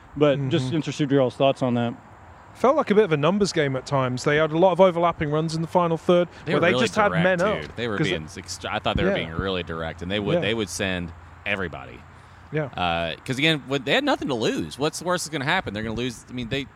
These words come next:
Speaker 3: you know, they,
Speaker 1: Yeah.
Speaker 3: you had to take risks. They took a ton of risks. Uh, this, they treated this game as exactly what it was for them, a, a game that they had to win to survive. There is no next season for them.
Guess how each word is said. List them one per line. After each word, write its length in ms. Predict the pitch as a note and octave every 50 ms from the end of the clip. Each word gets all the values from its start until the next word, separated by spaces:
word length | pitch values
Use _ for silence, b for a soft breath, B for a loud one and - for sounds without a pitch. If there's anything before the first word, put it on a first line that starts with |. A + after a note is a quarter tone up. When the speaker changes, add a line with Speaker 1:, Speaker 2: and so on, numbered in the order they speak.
| - -
Speaker 3:
you 80 | B2 B2+
know, 200 | G2+ F2 E2+ F2+ - - - -
they, 120 | - A#2+
Speaker 1:
Yeah. 180 | C3 B2 A2+ G#2 G2 -
Speaker 3:
you 120 | B2+ B2
had 180 | C3+ D3+ F3+ F3+
to 60 | D#3
take 200 | - C#3 A#2+ G2+
risks. 380 | - A#2 C#3+ D#3 - - - -
They 120 | A2+ B2+
took 200 | - - D3 -
a 80 | B2+ A#2+
ton 320 | A#2+ - A2+ A#2+ C3+ B2+
of 160 | A2 G#2+ F#2+
risks. 400 | F#2+ G#2+ G2+ - - - - - B B B B B B B B B B B -
Uh, 220 | G#2+ G2+ G2 G2+ G2 - -
this, 160 | A2 A2+ A2+ - -
they 140 | - A#2 C3
treated 280 | C#3 - D#3 D3+ C#3 B2+
this 120 | C3 -
game 200 | - B2+ B2 B2
as 140 | A#2 A2 G#2
exactly 380 | G#2 - A2 G#2 G#2+ - A#2 A2
what 80 | G#2+
it 40 | G2
was 200 | F#2+ G#2+ A2 G#2+
for 80 | - F#2+
them, 260 | E2+ D#2+ E2 E2 E2+
a, 40 | E2+ - -
a 60 | - G#2
game 160 | G2 G#2+ G2+
that 100 | G2 -
they 140 | A2+ A2 G2+
had 420 | - - A#2 A#2 A#2+ A#2+ A#2 G2+ -
to 180 | - A#2+ A2
win 340 | G2+ G2+ A2 A2 G#2+ G2 F#2 E2+
to 180 | - F#2+ F#2
survive. 400 | - - F#2 E2+ F#2 F#2 F2 D#2+
There 160 | D#2 G2 G2+
is 120 | A#2 B2 A2+
no 120 | B2+ A#2
next 240 | G#2+ G#2+ A2 G2+ -
season 320 | - C3+ C3+ A2 D#2 C#2+
for 140 | C2+ - -
them. 80 | -